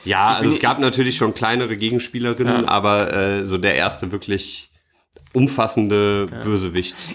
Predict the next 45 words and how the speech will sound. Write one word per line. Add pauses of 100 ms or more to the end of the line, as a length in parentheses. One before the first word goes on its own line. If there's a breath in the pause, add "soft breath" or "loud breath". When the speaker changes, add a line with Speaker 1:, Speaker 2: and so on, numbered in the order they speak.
Speaker 2:
Ich
bin
da
grad
auch
mal
überlegen,
ob
wir
wirklich
mit
dem
M
C
U
dieses
Presseheft
wirklich
das
M
C
U
meint,
weil
wir
haben
ja
auch
diverse, (560 loud breath)
ne,
ei-,
eigentlich
nicht,
weil
im
M
C
U
haben
wir
diverse
andere
Serien
noch
dabei,